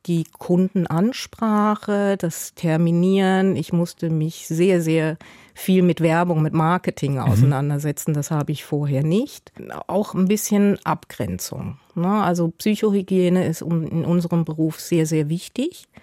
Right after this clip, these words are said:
Speaker 1: Und sich von schlechten Tagen oder, ähm, schlechten Erlebnissen oder einfach nur nervigen Tagen, wo gar nichts läuft, aber Leute so tun, als ob sie einen Termin haben möchten und so weiter, um sich da ein bisschen abzugrenzen und auch irgendwo wieder runterzukommen.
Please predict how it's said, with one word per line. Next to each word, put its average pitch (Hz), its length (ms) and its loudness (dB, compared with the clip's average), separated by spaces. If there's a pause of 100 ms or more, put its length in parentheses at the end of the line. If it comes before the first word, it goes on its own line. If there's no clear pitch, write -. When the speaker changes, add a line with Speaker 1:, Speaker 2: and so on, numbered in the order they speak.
(100)
Speaker 1:
Und 175 500 2
sich 175 320 -2
von 175 200 -2
schlechten 185 480 -2
Tagen 185 720 0
oder, 156 600 -2
ähm, 147 500 -6
schlechten 160 520 -4
Erlebnissen 175 1400 0
oder 170 180 -2
einfach 196 320 -2
nur 214 220 2
nervigen 185 760 2
Tagen, 143 360 -4
wo 151 140 -2
gar 160 260 0
nichts 190 360 -2
läuft, 156 440 -2
aber 151 260 -2
Leute 165 380 0
so 165 140 0
tun, 208 440 0
als 147 220 -2
ob 139 160 -2
sie - 160 -6
einen 156 140 -2
Termin 165 420 0
haben 156 220 -2
möchten 156 280 -6
und 165 100 -4
so 165 100 -8
weiter, 165 200 -4
um 160 240 -6
sich 170 140 -8
da 170 120 0
ein 180 100 0
bisschen 180 260 -6
abzugrenzen 180 960 -4
und 160 140 -2
auch 160 160 -4
irgendwo 170 380 0
wieder 151 160 -2
runterzukommen. 151 1120 -4